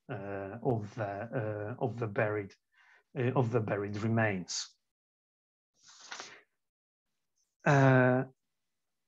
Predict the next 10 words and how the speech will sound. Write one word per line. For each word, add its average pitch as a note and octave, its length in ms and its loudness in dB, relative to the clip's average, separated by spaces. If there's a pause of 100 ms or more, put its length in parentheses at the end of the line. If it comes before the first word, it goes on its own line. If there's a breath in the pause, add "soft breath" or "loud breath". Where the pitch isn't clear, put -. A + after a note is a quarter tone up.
(1700)
of C#3+ 200 8
the C3+ 80 4
buried, A#2+ 520 6
of B2+ 180 4
those B2 200 4
buried, A2 400 2 (180)
uh, A2 380 0
remains. A2+ 720 -2 (100)
All A#3 200 6
right. - 360 4